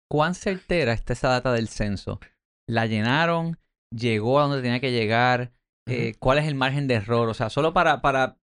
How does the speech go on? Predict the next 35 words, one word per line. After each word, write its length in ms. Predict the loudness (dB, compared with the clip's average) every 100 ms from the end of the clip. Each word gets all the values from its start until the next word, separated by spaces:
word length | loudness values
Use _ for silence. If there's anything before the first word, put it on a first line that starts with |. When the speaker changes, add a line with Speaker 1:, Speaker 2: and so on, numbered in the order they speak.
| -8
Speaker 1:
los 160 | -6
que 80 | -2
vayan 200 | 0 2
Speaker 2:
Sí. 60 | 2
Speaker 1:
a 20 |
decir 280 | 0 -2 -2
que 120 | -2
eso, 460 | -2 0 0 0 -6 -18
eh, 240 | -20 -20 _
puedan 220 | -2 -2
estar 200 | -2 -2
en 120 | -2
denial. 560 | 0 0 -2 -4 -8 -12 _
Speaker 2:
Pues 120 | -2
mira, 340 | 2 2 0 -4
eh, 480 | -2 0 2 0 -2
el 120 | -4 2
censo 580 | 2 2 2 0 -2 _ _ _ _ _ _ _ _ _ _
es 320 | 0 2 2 0
una 200 | -2 2
vez 80 | 2
a 140 | 2
la, 260 | 0 -2 -4
una 220 | -4 -2
vez 100 | 0
cada 160 | 2
diez 220 | 2 0 -2
años, 360 | -6 -8 -8
el 120 | -6
censo 200 | -4 -2 -2
per 120 | -2
se, 140 | -2
la, 200 | -4 -6
el 240 | -8 -10 -8
ejercicio 240 | -8 -4